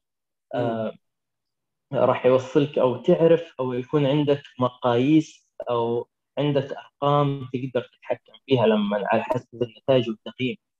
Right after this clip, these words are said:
يعني أنت تجي، آه، تمشي على سعرات معينة وأرقام، آه، خلال أسبوع إلى أسبوعين أنت حتشوف نتيجة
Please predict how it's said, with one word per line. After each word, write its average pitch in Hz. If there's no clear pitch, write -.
يعني -
أنت -
تجي، 123
آه، 113
تمشي 127
على 110
سعرات 120
معينة 117
وأرقام، 123
آه، 107
خلال 143
أسبوع 135
إلى 120
أسبوعين 127
أنت 151
حتشوف -
نتيجة 127